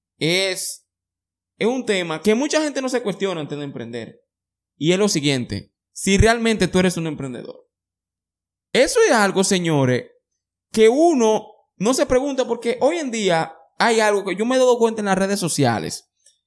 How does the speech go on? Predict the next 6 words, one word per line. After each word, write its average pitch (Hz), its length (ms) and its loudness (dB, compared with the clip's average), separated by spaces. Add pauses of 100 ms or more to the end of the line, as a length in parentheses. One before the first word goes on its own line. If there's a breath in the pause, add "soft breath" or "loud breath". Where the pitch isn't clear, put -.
(320)
Vemos 233 520 2
estos 208 260 0
perfiles 220 720 0 (500)
de 170 120 2
estos 190 240 2
jóvenes 180 720 0